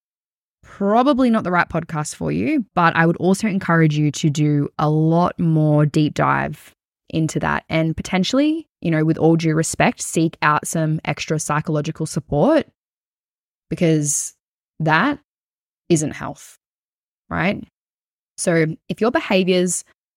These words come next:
are matching your goals and your values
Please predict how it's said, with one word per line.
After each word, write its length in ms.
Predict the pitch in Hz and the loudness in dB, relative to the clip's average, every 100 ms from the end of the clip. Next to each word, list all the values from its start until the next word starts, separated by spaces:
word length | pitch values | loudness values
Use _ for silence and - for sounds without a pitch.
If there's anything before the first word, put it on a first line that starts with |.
| _ _ _ _ | _ _ _ _
are 220 | 180 180 | 4 4
matching 460 | 175 156 - - 170 | 4 2 -2 -6 -2
your 100 | 165 | -2
goals 460 | 160 156 151 151 - | 2 2 2 -2 -4
and 160 | 165 | -2
your 100 | 165 | -2
values 840 | 147 151 156 151 208 294 311 285 | 0 2 2 2 0 0 0 -2